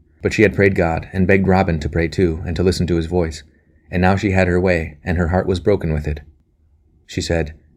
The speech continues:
"And when I think," she wailed across her mother's knees, "of what it is to be a priest, and of the life that he will lead, and of the death that he may die, and it is I, I who will have sent him to it, mother." Missus Manners was bethinking herself of a cordial just then, and how she knew old Anne would be coming presently,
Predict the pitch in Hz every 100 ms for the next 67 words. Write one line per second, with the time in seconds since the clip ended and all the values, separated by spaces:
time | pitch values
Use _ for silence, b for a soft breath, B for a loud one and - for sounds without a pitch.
0 | _ - 110 110 104 98 113 107 - _
1 | _ - - 90 85 80 76 73 82 76
2 | 82 80 80 76 80 80 - b b 98
3 | 101 110 104 98 101 101 92 113 101 -
4 | - 101 101 95 95 101 92 90 92 95
5 | 101 95 - - 95 95 101 101 104 92
6 | 92 92 98 98 90 B B B 95 101
7 | 104 98 104 101 92 b b b 87 110
8 | 104 101 95 92 117 110 - 92 - -
9 | _ - 110 113 98 82 - _ _ _
10 | _ _ _ _ _ _ _ _ - 76
11 | 82 78 80 78 82 76 82 87 85 87
12 | 80 76 82 76 76 - 95 95 87 76
13 | 80 82 80 - - 92 95 98 92 95
14 | 95 95 95 85 80 85 - 87 82 95
15 | 90 80 80 78